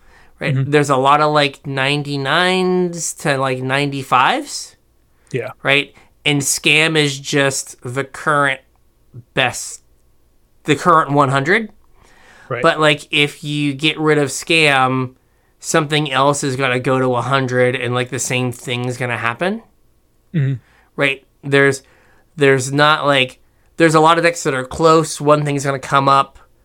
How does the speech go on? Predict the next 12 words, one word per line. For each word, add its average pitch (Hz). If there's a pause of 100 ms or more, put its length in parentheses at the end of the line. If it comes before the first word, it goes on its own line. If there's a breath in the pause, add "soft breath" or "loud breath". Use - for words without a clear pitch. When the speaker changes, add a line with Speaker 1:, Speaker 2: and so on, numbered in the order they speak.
(380)
Speaker 1:
and 139
be 143
that 131
deck 127
that 139
is 127
twenty 135
percent 131
of 127
the -
metagame 117
again. 123